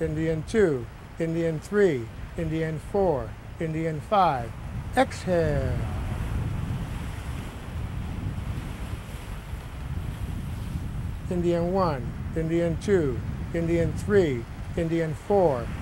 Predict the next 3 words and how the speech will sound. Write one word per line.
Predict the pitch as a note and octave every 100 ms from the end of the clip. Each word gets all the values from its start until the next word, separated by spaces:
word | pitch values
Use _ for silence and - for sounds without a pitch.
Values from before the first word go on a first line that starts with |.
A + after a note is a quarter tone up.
| -
Indian | E3+ E3 E3 D3+ -
five. | G#3 F#3 C#3+ B2 B2 - - - - -
Exhale. | C4 - F#3 F3 D#3 C#3+ C3